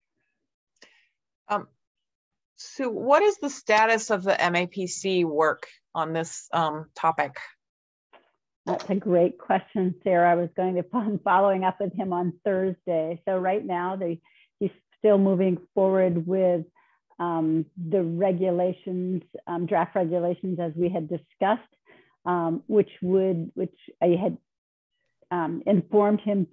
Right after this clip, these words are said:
Speaker 2: to include regulations for, um, this type of development as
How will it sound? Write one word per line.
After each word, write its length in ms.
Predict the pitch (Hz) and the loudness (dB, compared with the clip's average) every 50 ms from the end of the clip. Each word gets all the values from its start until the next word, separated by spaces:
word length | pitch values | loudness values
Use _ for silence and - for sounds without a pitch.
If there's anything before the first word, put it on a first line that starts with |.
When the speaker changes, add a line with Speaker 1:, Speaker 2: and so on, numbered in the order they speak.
| - | -6
Speaker 2:
to 600 | - 202 190 185 185 185 180 180 180 180 180 180 - - | -4 -2 0 0 0 0 0 0 2 2 0 -2 -2 -2
include 920 | 185 185 180 175 - - - - - - 202 208 214 214 233 247 226 226 | -2 -2 -2 -2 -6 -14 -20 -16 -6 -2 0 2 2 2 2 0 2 2
regulations 640 | 220 214 202 208 208 196 202 220 214 - 247 240 233 - _ _ | 2 2 2 2 0 2 0 -2 -2 -2 -4 -4 -4 -4 _ _
for, 380 | - 180 185 196 202 190 185 - - | -4 -2 -2 0 -2 -2 -4 -6 -6
um, 260 | 185 180 175 175 170 | -6 -6 -6 -4 -4
this 120 | 190 202 - - | -4 -4 -4 -4
type 220 | _ 214 190 196 - | _ -4 -4 -4 -4
of 120 | 202 170 | -6 -4
development 640 | 202 196 165 185 180 185 208 - - 240 254 285 294 - _ _ _ _ _ _ _ _ _ - | -4 -4 -2 0 0 -2 -2 -4 -4 -4 -4 -4 -4 -6 _ _ _ _ _ _ _ _ _ -6
as 240 | - 185 180 170 | -2 -2 -2 -2